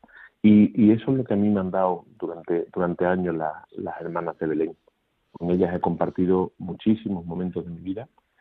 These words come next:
y, y, bueno, tengo la suerte de seguir sirviéndolas. Ahora un poco a medias, porque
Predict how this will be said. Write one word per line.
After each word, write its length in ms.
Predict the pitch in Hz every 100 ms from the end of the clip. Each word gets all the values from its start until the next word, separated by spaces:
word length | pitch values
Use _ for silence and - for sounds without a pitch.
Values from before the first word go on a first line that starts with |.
| _ _
y, 640 | 92 92 90 87 82 85 -
y, 440 | 92 85 80 85 -
bueno, 300 | - 131 - -
tengo 140 | 80
la 100 | 80
suerte 360 | - 90 117 120
de 60 |
seguir 240 | 87 82 -
sirviéndolas. 560 | 73 92 160 139 80 - _ _ _ -
Ahora 520 | 92 87 92 104 - _ _ -
un 160 | - 92
poco 180 | 104 107
a 60 |
medias, 380 | 117 131 131 160
porque 480 | - 104 98 95 92